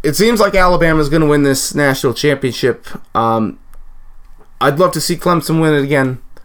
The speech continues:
Clemson's one of those teams where I don't think I'm gonna get tired of them for a while. Um, Alabama, yes, tired of them.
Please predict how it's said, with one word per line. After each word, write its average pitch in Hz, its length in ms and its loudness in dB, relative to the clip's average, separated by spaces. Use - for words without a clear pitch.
Clemson's 170 320 0
one 175 160 4
of 160 60 2
those 151 200 2
teams 139 260 0
where 139 140 4
I 120 80 4
don't 139 300 0
think 151 160 -2
I'm 139 100 0
gonna 127 160 -2
get 120 160 -2
tired 113 300 2
of 113 60 -2
them 117 160 -2
for 127 120 -4
a 117 80 2
while. 120 460 2
Um, 95 440 -2
Alabama, 147 540 2
yes, 120 640 -2
tired 120 320 2
of 107 120 -2
them. 107 340 -2